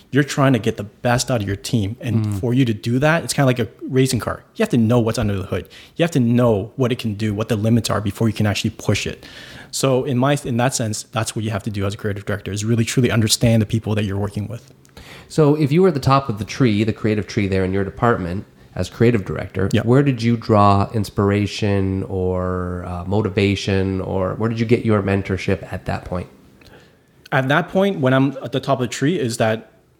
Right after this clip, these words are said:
Speaker 1: you're no longer being judged for your individual work. You're being judged, uh, for the work of your team.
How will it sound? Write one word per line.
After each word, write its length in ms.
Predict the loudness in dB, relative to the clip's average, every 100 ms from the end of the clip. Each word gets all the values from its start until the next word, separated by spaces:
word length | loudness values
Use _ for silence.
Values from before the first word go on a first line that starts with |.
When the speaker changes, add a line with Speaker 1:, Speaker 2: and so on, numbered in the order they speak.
| _ _ _ _ _ _ _ -8
Speaker 1:
you're 240 | 0 2
no 160 | 4 4
longer 240 | 2 2
being 340 | 2 2 2 0
judged 460 | 0 2 2 -2 -10
for 240 | -4 -4
your 460 | -4 -4 -2 0 0
individual 480 | 0 0 -2 -2
work. 260 | 0 -2 -4
You're 100 | -4
being 240 | 0 0 0
judged, 460 | -2 -2 -2 -6 -12 _ _ _ _ _ -2
uh, 240 | 0 0
for 300 | -2 0 2
the 300 | 0 -2 -2
work 320 | 2 4 2 0
of 120 | -2
your 100 | -2
team. 400 | -2 -2 -2 -2